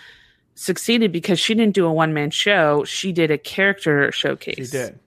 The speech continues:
Speaker 2: Mm-hmm.
Speaker 1: And a character showcase is a short vignette of a character.
Speaker 2: Yeah.
Speaker 1: Whereas a one man show is this whole, like, it's this,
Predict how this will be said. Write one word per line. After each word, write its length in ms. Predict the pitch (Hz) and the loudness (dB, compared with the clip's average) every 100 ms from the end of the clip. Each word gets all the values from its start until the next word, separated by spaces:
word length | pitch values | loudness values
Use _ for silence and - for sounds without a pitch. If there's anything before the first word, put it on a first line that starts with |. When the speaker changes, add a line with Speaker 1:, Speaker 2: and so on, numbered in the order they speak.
| _ | _
Speaker 2:
Mm-hmm. 400 | 135 117 113 147 170 | -18 -12 -10 -10 -2
Speaker 1:
And 100 | 170 | -2
a 40 | 170 | 0
character 400 | 208 240 254 240 | 0 0 0 -2
showcase 520 | - 180 180 160 - | 0 -2 0 -2 -2
is 100 | 156 | -2
a 80 | 151 | -2
short 440 | - - 185 175 | -2 0 2 0
vignette 520 | 165 165 156 170 165 - | -2 -2 0 0 0 -2
of 140 | 151 | -4
a 60 | 147 | -6
character. 840 | - 202 208 185 - 123 107 160 - | -4 0 0 0 -4 -4 -4 -8 -10
Speaker 2:
Yeah. 260 | 143 120 - - | -8 -8 -8 -2
Speaker 1:
Whereas 200 | 185 180 | 0 2
a 80 | |
one 260 | 175 196 202 | 2 2 2
man 180 | 180 170 | 2 0
show 320 | - 214 208 | 0 2 2
is 140 | 165 160 | 2 0
this 160 | 147 | -6
whole, 320 | - 175 165 | -2 2 2
like, 340 | 156 151 147 - | 2 2 0 -2
it's 200 | 165 - | -6 -4
this, 260 | 156 - | -8 -10